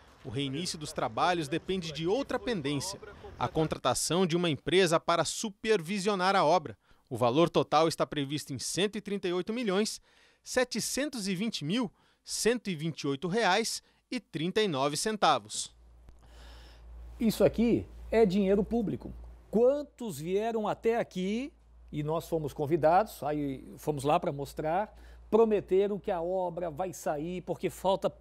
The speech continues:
Speaker 2: faltam pequenos detalhes, você sai daqui rasgando pra Vila Itopava, desafoga doutor Pedro Zimmermann, desafoga a região da Via Moinho, uma terceira via ligando a área norte da cidade.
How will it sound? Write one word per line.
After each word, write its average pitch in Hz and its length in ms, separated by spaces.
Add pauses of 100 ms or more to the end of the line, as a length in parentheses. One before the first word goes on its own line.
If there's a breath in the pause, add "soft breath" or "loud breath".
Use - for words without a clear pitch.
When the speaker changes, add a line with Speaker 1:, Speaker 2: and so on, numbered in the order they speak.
(140)
Speaker 2:
faltam 190 340
pequenos 165 460
detalhes, 160 580
você 185 240
sai 196 220
daqui 175 400
rasgando 170 760
pra 165 180
Vila 175 180
Itopava, 175 680 (240 loud breath)
desafoga 190 720
doutor 180 300
Pedro 175 320
Zimmermann, 175 400
desafoga 190 560
a - 20
região 170 360
da 160 100
Via 170 180
Moinho, 175 460 (220 loud breath)
uma 180 180
terceira 208 580
via 165 460 (220 loud breath)
ligando 170 380
a 175 40
área 180 160
norte 165 260
da 160 120
cidade. 131 440